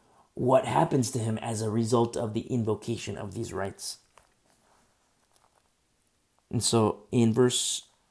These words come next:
twenty-six, when the centurion heard that, he went and told the commander, saying, "Take care what you do." Now, I have to s-, say something about this. The equivalent of a captain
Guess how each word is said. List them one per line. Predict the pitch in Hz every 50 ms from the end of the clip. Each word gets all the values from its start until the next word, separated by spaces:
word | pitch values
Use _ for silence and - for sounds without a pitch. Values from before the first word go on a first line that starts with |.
| _ _ _ _ _ _ _ -
twenty-six, | - 139 131 127 123 - - 202 - - - - - - _ _ _ _ _ _ _ _ _ _ _ _ _ - - _ -
when | 120 110
the | 113 110
centurion | - - 135 120 110 - 175 185 180 156
heard | 117 110 143 190 202 160
that, | - 101 - - _ _ _ _ _ _ _ _ _ - - - - -
he | - 147 147
went | 135 - 175 190 196 190 - -
and | 127 117 -
told | - 151 165 160
the | 160
commander, | - - 131 120 131 147 175 185 170 151
saying, | 139 - - 165 151 147 143 139 - - _ _ _ _ _ _ _ _ _ _
"Take | - - 156 151 - -
care | - 165 147 160 147
what | 135 139 - -
you | 131 123
do." | 120 131 139 127 110 104 110 - _ _
Now, | - 135 147
I |
have | - 214 -
to | - 339 262
s-, | 226 - - - - -
say | - 214 202 214
something | 202 - 190 170 156 139
about | 127 120 113 - -
this. | 82 65 - - - _ _ _ _ _ _ _ _ _ _ _ _ _ _ _ _ _ _ _ _ _ _ _ _ _ _ _ _ _ _ _ _ _ _ _ _ _ _ _ _ _ _ _ _ _ _ _ _ _ -
The | - - - 147 156 170 -
equivalent | 170 - - - - 208 214 233 226 220 226 240 233 - - -
of | - 143 143 147 151 143 147 - 123
a | 117
captain | 117 - - - - 143 147 - - - - 113 110 107